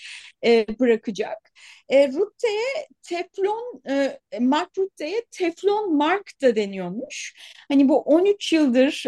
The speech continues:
ülke için hani son derece zorlu olan koşullardan, krizlerden, skandallardan çok da fazla yere almadan, e, çıktığı için on yedi yıldır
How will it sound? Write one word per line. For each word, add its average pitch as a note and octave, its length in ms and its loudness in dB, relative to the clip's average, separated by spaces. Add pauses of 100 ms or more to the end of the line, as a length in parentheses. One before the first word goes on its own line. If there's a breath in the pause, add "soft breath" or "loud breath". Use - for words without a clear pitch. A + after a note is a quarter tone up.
ülke C4 380 2
için D4 340 0
hani C#4+ 220 4
son D4+ 300 2
derece C#4+ 320 2
zorlu C4 460 2
olan C#4 420 -2
koşullardan, B3+ 960 -4
krizlerden, A#3+ 760 -4 (160)
skandallardan A#3+ 1120 0 (280 loud breath)
çok - 300 -4
da E4 60 0
fazla C#4 420 0
yere D4 240 4
almadan, B3+ 840 2
e, G#3 280 -4
çıktığı - 440 -8
için A#3+ 440 -4 (640 loud breath)
on G#4+ 320 4
yedi G4+ 200 4
yıldır C4 640 2